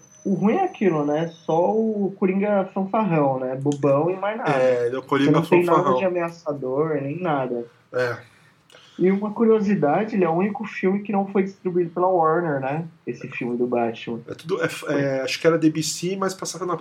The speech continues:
Speaker 2: é a Fox que tinha esses, né,
Speaker 1: Então,
Speaker 2: esses direitos,
Speaker 1: é, mas
Speaker 2: né?
Speaker 1: o direito era da twentieth Century Fox, exatamente.
Speaker 2: Uhum.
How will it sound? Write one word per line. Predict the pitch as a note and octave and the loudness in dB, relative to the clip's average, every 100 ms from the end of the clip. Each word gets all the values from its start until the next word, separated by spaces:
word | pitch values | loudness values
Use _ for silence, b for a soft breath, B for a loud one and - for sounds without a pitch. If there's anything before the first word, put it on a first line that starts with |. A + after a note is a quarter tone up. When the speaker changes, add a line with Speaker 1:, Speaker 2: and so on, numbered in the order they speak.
| - | -6
Speaker 2:
é | C#3 | -6
a | C3 | -6
Fox | - E3 A3+ - - - | -2 0 0 -4 -12 -16
que | - C#3+ | -14 -12
tinha | C#3 - D#3 C3 | -8 -4 -2 -2
esses, | B2 - | -6 -2
né, | G3+ A3+ | 2 4
Speaker 1:
Então, | - F#3+ C#3+ | 4 2 2
Speaker 2:
esses | B2+ | 0
direitos, | C3 D#3+ F#3 D3 | 2 4 4 4
Speaker 1:
é, | |
mas | C#3+ C#3+ | 2 2
Speaker 2:
né? | |
Speaker 1:
o | D#3+ | 0
direito | - E3+ D#3+ D#3+ E3+ | 0 0 2 0 2
era | F#3 E3+ | 4 4
da | F#3 F3+ | 4 2
twentieth | F3+ G3 F3+ G3+ | 2 2 2 2
Century | F#3 G3+ | 2 2
Fox, | G3+ F#3 D#3 C#3+ | 2 2 2 -2
exatamente. | C3+ C3 E3 F3+ D3+ C#3 - | -4 -2 0 0 0 -4 -8
Speaker 2:
Uhum. | C3+ B2 C3 | -10 -8 -10